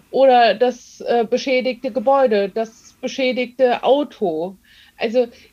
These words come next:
die Gaffer sind sehr fokussiert wirklich auf den Schadensfall, auf das, was schlimm aussieht.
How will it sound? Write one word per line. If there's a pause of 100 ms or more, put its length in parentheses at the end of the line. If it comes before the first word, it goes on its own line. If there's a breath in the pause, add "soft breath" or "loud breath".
(180)
die
Gaffer
sind
sehr
fokussiert
wirklich
auf (300)
den
Schadensfall,
auf
das,
was
schlimm
aussieht.